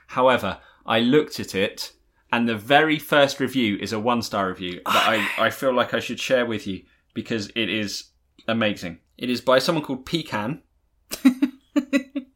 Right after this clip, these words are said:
Speaker 1: And it was left on the first of August in two thousand and fifteen. One star. Another dose of misogyny from their tedious Julia <laughs> Donaldson.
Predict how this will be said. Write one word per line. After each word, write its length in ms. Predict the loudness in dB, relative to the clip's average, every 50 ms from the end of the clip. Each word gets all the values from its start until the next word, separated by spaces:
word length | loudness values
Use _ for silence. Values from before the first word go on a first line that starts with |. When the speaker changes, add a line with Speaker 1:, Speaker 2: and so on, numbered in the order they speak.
| _ _ _ _ _ _ _ _ _ _ _ -4
Speaker 1:
And 100 | -4 -4
it 80 | -2
was 120 | -2 2 4
left 320 | 4 2 2 -2 -12 -6 _ 2
on 220 | 4 4 4 2
the 60 | 0
first 340 | 0 2 4 4 4 4 0
of 80 | -2 -2
August 300 | 0 0 -2 -4 -4 -6
in 80 | -6
two 160 | -4 -4 -4
thousand 320 | -2 0 -2 -2 -2 -4 -8
and 60 | -8
fifteen. 440 | -8 -12 -10 -8 -10 -10 -10 -12 -16 _ _ _ _ _
One 300 | 2 4 4 6 6 4
star. 460 | 0 -2 2 2 2 2 2 0 -4 -10 _ _ _
Another 580 | -2 0 2 4 6 8 8 8 10 8 6 6
dose 460 | 6 6 8 8 8 8 4 2 0
of 120 | 0 0
misogyny 680 | 0 0 0 2 4 4 4 4 4 0 -6 -8 -8 -10
from 240 | -10 -8 -6 -4 -4
their 160 | -4 -4 -6
tedious 960 | -6 -6 -2 2 2 2 4 2 2 -2 0 0 4 6 8 6 6 4 0 0
Julia 500 | 4 6 6 6 8 8 8 6 6 6
<laughs> 40 |
Donaldson. 580 | 4 2 2 2 -2 -4 -8 -10 -12 -12 -14